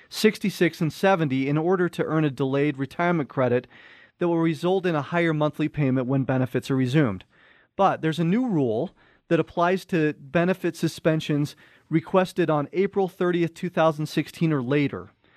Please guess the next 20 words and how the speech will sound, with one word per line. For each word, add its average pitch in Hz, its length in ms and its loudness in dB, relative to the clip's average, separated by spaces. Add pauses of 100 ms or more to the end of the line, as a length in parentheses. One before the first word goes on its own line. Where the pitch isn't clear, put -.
(360)
And 151 240 0
what 170 180 0
that 185 140 2
will 175 120 0
do 165 300 0
is 147 200 -2 (240)
they'll 156 160 6
stop 175 460 0
payments 190 400 -2
to 165 100 -4
family 170 400 0
members 127 420 -2
that 135 140 2
are 139 60 2
based 160 400 -2 (100)
off 147 220 0
of 135 120 -4
your 156 320 -2
work 123 380 -4
record 123 460 -2